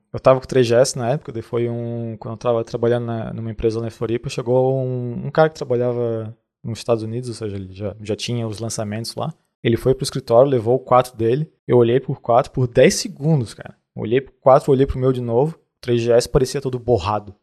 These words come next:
sabe? Tipo, parecia fora de foco, assim. Daí,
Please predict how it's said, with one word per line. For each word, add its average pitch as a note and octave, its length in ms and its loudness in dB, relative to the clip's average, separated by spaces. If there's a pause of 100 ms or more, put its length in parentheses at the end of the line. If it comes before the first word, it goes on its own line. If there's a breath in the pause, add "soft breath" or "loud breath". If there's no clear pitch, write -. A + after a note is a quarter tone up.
sabe? G#2 320 0
Tipo, G2+ 720 -8
parecia A#2 320 -2
fora C#3+ 260 6
de B2+ 120 -8
foco, C#3+ 380 2
assim. G2+ 240 -12 (240)
Daí, A#2+ 580 2